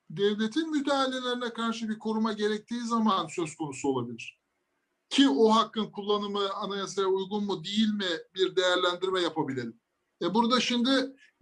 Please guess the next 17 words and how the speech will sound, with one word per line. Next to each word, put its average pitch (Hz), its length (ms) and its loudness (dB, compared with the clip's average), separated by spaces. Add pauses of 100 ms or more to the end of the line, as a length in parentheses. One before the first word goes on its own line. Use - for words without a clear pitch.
(140)
kamusal 269 680 4
görevi 233 600 2
kullanan, 202 640 -2
dolayısıyla 214 680 -6
bir 220 220 -6
kamu 311 300 0
yetkisini 233 600 0
kullanan 208 400 2
hem 220 160 4
de 214 80 0
çok 220 260 0
önemli 208 300 2
bir 294 80 0
yetki, 269 520 -2
yani 170 240 -6
silah 180 440 0
taşıma 170 600 2